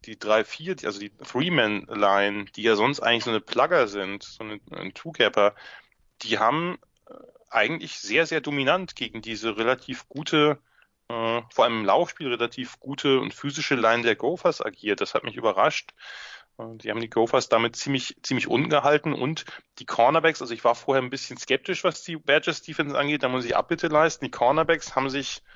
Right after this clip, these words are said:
gegen Tyler Johnson und Rashad Bateman relativ gut geschlagen. Klar, man gibt immer das ein oder andere Play gegen die ab. In, in Garbage Time ist da noch ein bisschen was dazugekommen. Ausschalten kannst du die nie, aber das sah schon, das sah schon relativ gut aus, was Wisconsin da gemacht hat. Das hat mich,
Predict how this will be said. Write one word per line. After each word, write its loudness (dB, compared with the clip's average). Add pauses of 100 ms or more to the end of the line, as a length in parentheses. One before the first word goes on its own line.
(360)
gegen -6
Tyler 2
Johnson -2
und -8
Rashad -6
Bateman 0
relativ -2
gut -16
geschlagen. 2
Klar, 2
man -2
gibt -6
immer 2
das -2
ein -2
oder 2
andere -2
Play -2
gegen -10
die 0
ab. 0 (480)
In, -16
in -10
Garbage 4
Time 2
ist -6
da 0
noch 4
ein -4
bisschen -2
was 2
dazugekommen. -2 (520)
Ausschalten 2
kannst -4
du -2
die -8
nie, -6
aber 2
das 0
sah 2
schon, -4 (100)
das -4
sah 2
schon -2
relativ 0
gut -8
aus, 4
was -2
Wisconsin -2
da 4
gemacht 0
hat. 0
Das -6
hat -2
mich, -10